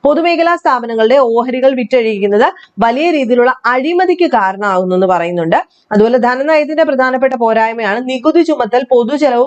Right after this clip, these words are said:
പൊതുകടം എന്നിവയെ സംബന്ധിച്ച് നടത്തുന്ന ഒരു നയമാണ് the ഫിസ്ക്കൽ പോളിസി അഥവാ ധനനയം എന്ന് പറയുന്നത്.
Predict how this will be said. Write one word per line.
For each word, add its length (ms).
പൊതുകടം 580
എന്നിവയെ 320
സംബന്ധിച്ച് 500
നടത്തുന്ന 540
ഒരു 120
നയമാണ് 560
the 120
ഫിസ്ക്കൽ 380
പോളിസി 380
അഥവാ 220
ധനനയം 680
എന്ന് 380
പറയുന്നത്. 500